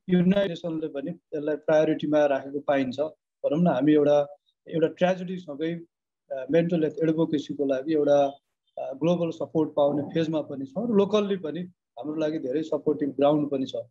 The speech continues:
अहिले last, अ, couple of इयर्सलाई हेऱ्यो भने सायद नेपालमा, अ, social इस्युजहरूमा सबभन्दा धेरै गफ गरेको विषय नै,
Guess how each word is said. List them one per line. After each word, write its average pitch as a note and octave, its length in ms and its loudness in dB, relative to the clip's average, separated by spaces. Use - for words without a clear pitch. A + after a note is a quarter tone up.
अहिले D#3+ 140 4
last, D3+ 400 -2
अ, B2+ 240 -6
couple F3 260 2
of F3 80 -8
इयर्सलाई D3+ 380 -2
हेऱ्यो C#3 220 4
भने C3+ 260 0
सायद D#3+ 280 2
नेपालमा, D#3 500 -2
अ, B2 160 -8
social G3 400 -2
इस्युजहरूमा D#3+ 600 -4
सबभन्दा F3+ 400 -2
धेरै E3+ 340 -2
गफ E3 320 -6
गरेको D3+ 240 -8
विषय C#3+ 320 -2
नै, F3 100 2